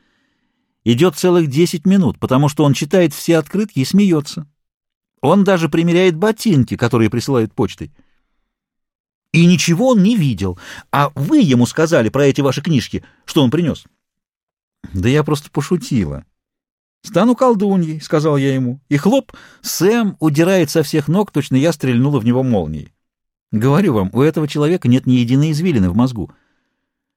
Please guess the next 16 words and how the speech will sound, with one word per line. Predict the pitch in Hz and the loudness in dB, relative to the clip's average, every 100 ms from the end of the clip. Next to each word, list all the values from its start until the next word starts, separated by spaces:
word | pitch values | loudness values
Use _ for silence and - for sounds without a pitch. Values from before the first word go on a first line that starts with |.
| _ _ _ _ - | _ _ _ _ -6
Вы | 104 | -2
вчера | 131 - 143 139 240 240 | -2 0 -2 0 -2 -2
толковали | - 113 127 139 123 95 | -2 0 0 0 0 -2
про | 107 | -4
свое | - 120 101 | -4 -2 0
колдовство | 120 110 104 - 139 | -2 -2 -4 -2 -4
и | 160 143 | 0 0
в | |
других | 147 240 214 180 | 0 0 0 0
местах. | 214 254 - 151 - _ _ _ _ _ _ _ _ | 2 0 0 -6 -6 _ _ _ _ _ _ _ _
Наверное, | 120 127 135 131 117 | 0 2 2 2 0
вы | 104 117 | 0 2
имеете | 120 120 113 110 | 4 2 2 -2
в | |
виду | 113 113 | -2 -2
сандвич-клуб? | - 135 147 147 156 151 | 0 0 -2 -4 -8 -8